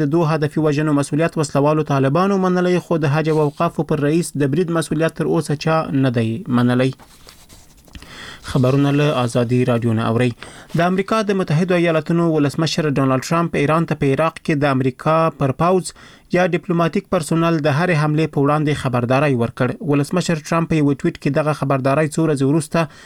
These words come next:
تر دې ورکوي چې شک کېږي په عراق کې د ایران ملاتړې ملیشې به په بغداد کې د امریکا پر سفارت وروستي څو توغندوي بریدونو کې لاس ولري. دغه خبرداری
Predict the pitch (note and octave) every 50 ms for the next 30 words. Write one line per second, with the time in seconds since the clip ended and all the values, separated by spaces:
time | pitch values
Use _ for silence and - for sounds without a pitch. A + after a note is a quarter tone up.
0 | - - - - - _ - D#3 D3 C#3 F3 G3 G3 G3 F#3+ F3 - F#3 F3+ F#3
1 | E3 - E3+ - - F#3+ G3 - _ - E3 D3 C#3+ D3+ D3 E3 D3 D3 D3 D#3+
2 | D#3+ - _ - D#3+ D3 C3+ C#3+ C#3 C#3 C#3+ D3+ D#3 D#3 D3 C#3+ C3+ C3 B2+ -
3 | D#3+ E3+ F3 F3 F3 E3+ E3 D#3+ - - E3+ E3 D3+ D#3+ D#3 D#3 D3+ C3 C3 B2+
4 | B2+ B2+ D#3 F3 F3+ - - - F3+ F3 E3+ - - - - - - - C#3+ D#3
5 | D3 D#3+ D#3+ D#3+ E3 - F#3+ F#3 F3+ - F3+ D3+ - - D#3 - D#3+ D3+ D3+ E3+
6 | F3 F3 - - G3+ D#3 C#3 C#3+ C3+ - - - - F3+ F#3 F3 - - - E3+
7 | D#3+ - D#3 C#3+ B2+ C3+ C3+ C3 B2+ C#3+ E3 F3 D#3+ C#3 C#3+ C#3 C3+ F3+ F3+ D#3+
8 | C#3 B2 - - C#3 C3+ C3+ A#2+ - C3 C3 C3 B2+ B2+ - - - C3 B2 B2+
9 | B2 C3+ C3+ B2+ C3+ D#3+ D#3+ E3 D#3+ D3+ - - C#3+ C#3 C#3 C3 C3 C#3 C#3+ D#3+
10 | F3 D#3+